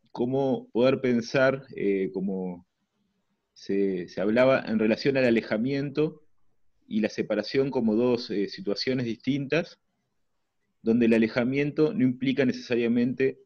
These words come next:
un cambio de posición. El sujeto puede llevar consi-, con,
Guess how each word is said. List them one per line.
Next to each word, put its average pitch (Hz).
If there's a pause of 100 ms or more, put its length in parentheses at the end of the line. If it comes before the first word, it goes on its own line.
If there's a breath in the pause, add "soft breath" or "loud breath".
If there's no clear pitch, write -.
(500)
un 120
cambio 131
de 110
posición. 104 (240)
El 101
sujeto 123
puede 131
llevar 117
consi-, -
con, 104